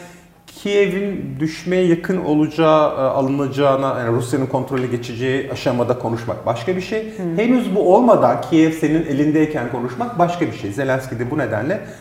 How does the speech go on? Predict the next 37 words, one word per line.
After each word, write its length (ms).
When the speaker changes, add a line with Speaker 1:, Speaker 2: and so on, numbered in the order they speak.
Speaker 1:
ben 100
masadan 420
kolayca 360
çekileceğini 400
düşünmüyorum 420
ama, 180
e, 40
şu 100
kadar 500
çılgın, 560
e, 40
saçma, 800
bir 60
sürü 280
aktörün 640
olumsuz 560
faktörler 500
olarak 400
girdiği 300
bir 100
denklemde 540
hangi 220
tahminimiz 460
çok 200
devre-, 400
yani, 180
e, 40
şey 160
olacak? 440
Speaker 2:
Hı 80
hı. 60
Speaker 1:
Bu, 200
bu, 160
bu 220
temkinle 400
tabii 240
ki 80